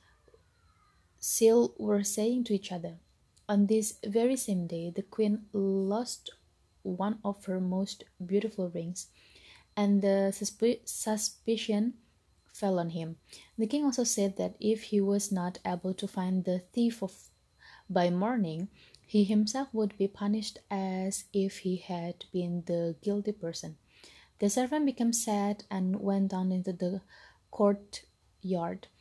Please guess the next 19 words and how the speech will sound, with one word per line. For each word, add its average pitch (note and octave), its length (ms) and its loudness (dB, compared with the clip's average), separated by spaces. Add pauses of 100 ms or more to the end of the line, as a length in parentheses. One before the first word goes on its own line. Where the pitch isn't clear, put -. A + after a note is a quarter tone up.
(240)
where F#3+ 220 6
some F#3+ 260 2
ducks F#3 440 -2
were F#3 340 0 (180)
resting F#3+ 560 -2
in F3+ 140 -2
the E3 80 -2
water. E3+ 480 -6 (560)
As G3+ 140 2
he G#3+ 100 -2
was G#3+ 260 0
watching A#3+ 420 2
them, E3 300 -4
he F#3+ 140 2
heard G3+ 300 0 (100)
one G3 220 0
of G3+ 160 -2
them F3 160 -4
say, E3 300 -8